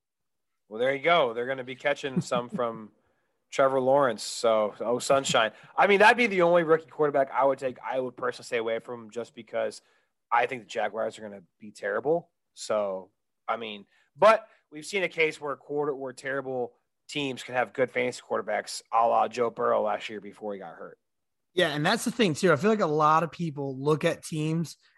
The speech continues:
Speaker 2: and they're like, "Oh, they suck. I don't want anyone on that team." The team itself does not have to be good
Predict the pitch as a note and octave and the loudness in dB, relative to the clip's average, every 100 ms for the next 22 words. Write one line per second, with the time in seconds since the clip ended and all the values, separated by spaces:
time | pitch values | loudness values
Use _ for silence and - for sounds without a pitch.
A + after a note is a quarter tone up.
0 | - E3 C#3+ C#3+ E3 C#3+ B2 F3+ D3 C#3 | -2 0 2 2 2 2 0 0 0 0
1 | C3+ C#3 C3+ C3+ C3+ C3 B2+ A#2+ D3+ C#3 | -4 -2 -4 -4 -4 -4 -6 -6 -6 -6
2 | A#2+ _ _ - D#3+ - C4+ E4+ E4+ - | -6 _ _ -6 -6 2 6 8 6 2
3 | F3 - F#3 E3 D#3 C3 D#3 D3 D#3 C#3+ | -4 0 4 4 2 -2 -2 0 -2 -4
4 | C#3+ C3+ C3 B2+ | -4 -2 -2 -4